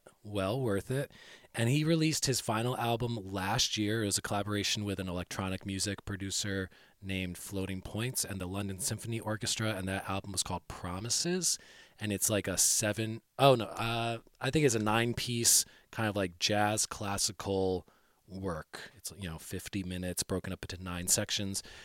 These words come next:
And it's great. It's, uh, something he recorded when he was, I guess, seventy-nine, eighty years old. And it's beautiful. It's not challenging like his early work. And, uh,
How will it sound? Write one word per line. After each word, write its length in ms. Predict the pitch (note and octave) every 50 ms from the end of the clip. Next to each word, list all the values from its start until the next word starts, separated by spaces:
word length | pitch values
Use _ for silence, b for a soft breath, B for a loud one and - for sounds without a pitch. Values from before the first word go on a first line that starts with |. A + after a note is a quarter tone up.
| B B B
And 80 | C3+
it's 140 | D#3 D#3 -
great. 340 | - - C#3 C#3+ D#3+ C3 G2+
It's, 240 | - A2 G#2+ - -
uh, 280 | A#2 G#2+ G#2 G2+ G2+ G2+ - _ _ -
something 280 | - - - A#2 G#2 A2
he 60 | A2
recorded 440 | G#2 G#2 G2 - - A2 G#2+ A2+ A2
when 140 | A2+ A2 G#2+
he 160 | G#2 G#2+ A2
was, 320 | G#2+ G#2+ G2+ - - - - - - -
I 120 | - G2
guess, 240 | F2+ F2+ F#2+ F2+ -
seventy-nine, 800 | - - - - F#2 F2 F2 F2 F2+ F2+ E2+ E2+ E2+ E2+ F2 F2
eighty 180 | E2+ E2+ E2+ F2
years 220 | E2+ F2 E2+ -
old. 260 | A2 A#2 C#3+ D#3 - B B B B B B B B B B
And 280 | - G2 G2 G2 G2 F#2+
it's 120 | F#2 -
beautiful. 520 | - - A#2 A#2+ B2+ B2+ - - D3 C#3+ C3
It's 120 | G#2+ -
not 600 | G#2+ G2 F#2+ F#2 F#2 F#2+ G#2 - - - - - - _ _ _ - - - - - _ - - _ _ _ _ _ _ _ -
challenging 640 | - - - G#2 F#2+ G2 G2 G2 G2 - G#2 G#2+ G#2+
like 220 | G#2 G2+ G2 F#2+ -
his 140 | G#2+ F#2+
early 300 | G2+ F#2 G2 F#2+ G2 G2
work. 520 | F#2 F2+ F#2 F#2+ G#2+ A#2 - - - - - b b b b b b
And, 240 | - F#2+ F#2 F#2 F2+
uh, 320 | F#2+ F#2 F#2 F2+ F#2 F2+